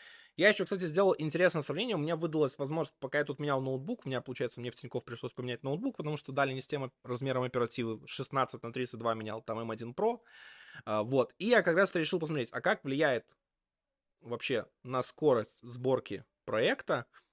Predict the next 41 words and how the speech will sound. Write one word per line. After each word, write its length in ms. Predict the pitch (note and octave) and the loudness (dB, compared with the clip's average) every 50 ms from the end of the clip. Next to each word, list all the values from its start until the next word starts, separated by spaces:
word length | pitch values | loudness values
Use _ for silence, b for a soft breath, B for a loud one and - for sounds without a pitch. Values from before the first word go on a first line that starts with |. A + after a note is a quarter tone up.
| _ - | _ -4
того, 200 | A#2 B2+ F#3+ G3+ | 0 2 2 2
что 120 | - D3 | 2 0
у 20 | |
меня 80 | C#3+ C#3 | -2 -2
будет 180 | C#3+ C#3 C3 A2+ | -2 -2 -2 0
больше 280 | A#2+ C#3+ C#3 - D3 | 2 2 2 2 0
оперативки. 640 | B2+ - C3+ B2 A#2+ A2+ - - G2 - - - - B B B B B B B | 0 0 0 -2 -2 -2 -4 -8 -12 -12 -14 -20 -20 B B B B B B B
Так 160 | - B2+ B2 | -6 -4 0
вот, 160 | D3+ E3+ D#3+ E3 | 2 0 0 2
на 100 | D#3 - | 0 0
тех 160 | F#3+ F#3+ - | 0 0 2
проектах, 320 | - F#3 G3 - - D3+ | 4 2 2 2 2 -2
которые 160 | - D3 D3+ | 0 2 0
я 60 | C#3+ - | 0 0
проводил 320 | C#3+ C#3+ C#3 C#3 D3+ C#3+ | 0 0 0 2 0 0
в 80 | C3 A#2+ | -2 -2
бенчмарке, 680 | B2 B2 A#2+ - - D3 G3 B3+ B3 - - A2 - _ _ _ _ - | -4 -4 -4 -2 0 2 2 2 2 0 -4 -6 -6 _ _ _ _ -4
это 220 | D#3+ D#3+ - D3 | -2 0 0 0
никак 480 | B2+ B2+ A2+ - D#3 F#3 G#3+ - - _ _ _ _ | -2 -2 -2 0 0 0 0 0 -6 _ _ _ _
положительно 600 | - A#2 A2 G#2+ G#2+ C#3+ F3+ F3 - E3+ D3 C#3 A2+ | -6 -4 -2 -2 -2 -2 -4 -4 -4 -4 -4 -4 -4
не 180 | A#2 C3+ D3 | -2 -4 -4
повлияло. 580 | - C3+ A#2+ C3 A#2+ A#2+ A#2 G2+ G2 D#2+ - - B B B B B B B _ _ - | -2 -2 -4 -2 -2 -2 -2 -2 -2 -6 -12 -16 B B B B B B B _ _ 4
М 160 | E3+ F3+ F#3 | 4 6 6
один 280 | F3+ D#3 D#3+ E3+ E3+ F3 | 4 4 2 2 6 6
Max 140 | F3+ E3 - | 6 6 6
собирал 380 | - - D3+ D3+ E3 E3 D3+ | 2 -2 2 4 6 6 4
примерно 560 | - - D3 E3 F3 F3 F3 E3 D3 C#3+ B2+ B2 | 4 0 0 0 2 4 6 4 4 4 2 0
за 100 | C3 B2 | 0 0
то 160 | - D3 C3 | 2 2 2
же 140 | A#2 B2+ A#2+ | 2 0 0
время, 260 | D3 G#3 B3 G#3+ E3+ | 2 2 2 2 2
а 40 | C#3 | 2
на 100 | C3 B2 | 2 2
большом 360 | B2+ A#2+ A#2+ - G#3 G#3+ G#3 | 2 2 2 2 2 0 2
проекте, 280 | - E3 D3 - - | 2 -2 -2 0 0
а-ля 100 | B2 B2+ | 0 0
как 160 | A#2+ - A2+ - | 0 -2 -4 -6
Telegram, 400 | - A#2 A2+ A#2 C3+ F#3 G#3 E3 | -4 -4 -2 2 2 2 2 2
он 120 | D#3 C#3+ | 0 -2
собрал 340 | - A#2+ A2+ B2+ D3 D#3+ C#3 | -2 -2 0 2 2 2 2
даже 400 | A2+ B2+ C3+ C3 B2 A#2 - | 2 2 2 2 0 -2 -6